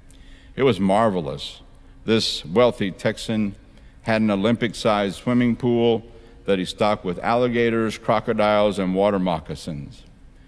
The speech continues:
After everyone had finished their delicious meal, he called all the eligible young men to the pool area.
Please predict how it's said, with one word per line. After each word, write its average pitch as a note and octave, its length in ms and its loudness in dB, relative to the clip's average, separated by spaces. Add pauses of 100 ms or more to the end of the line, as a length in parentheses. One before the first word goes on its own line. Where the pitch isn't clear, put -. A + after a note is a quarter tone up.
(340)
After G#2+ 360 -2
everyone G#2+ 640 0
had F#2 240 -4
finished A#2 380 0
their G2 160 0
delicious F#2+ 560 -4
meal, B2+ 460 2 (300)
he A#2+ 140 -6
called D3 360 4
all C3 200 6
the A#2 160 0
eligible A2 580 2
young G#2 320 0
men A#2 280 0
to A2+ 120 -6
the G#2 120 -4
pool A#2+ 380 -2
area. D#2+ 460 -4